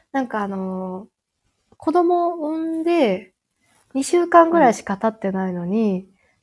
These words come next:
Speaker 1: なんか旦那さんがもう、
Speaker 2: うん。
Speaker 1: う-、動けるだろうっ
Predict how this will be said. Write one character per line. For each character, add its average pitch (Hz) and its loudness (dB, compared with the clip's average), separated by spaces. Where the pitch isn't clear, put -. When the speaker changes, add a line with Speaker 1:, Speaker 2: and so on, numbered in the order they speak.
Speaker 1:
な 240 -6
ん - -8
か 202 -10
旦 220 -4
那 269 -2
さ 285 -2
ん 240 -2
が 202 -2
も 208 0
う、 185 -8
Speaker 2:
う - -12
ん。 220 0
Speaker 1:
う-、 - -2
動 277 2
け 339 2
る 277 4
だ 180 -2
ろ 170 -4
う 170 -10
っ - -16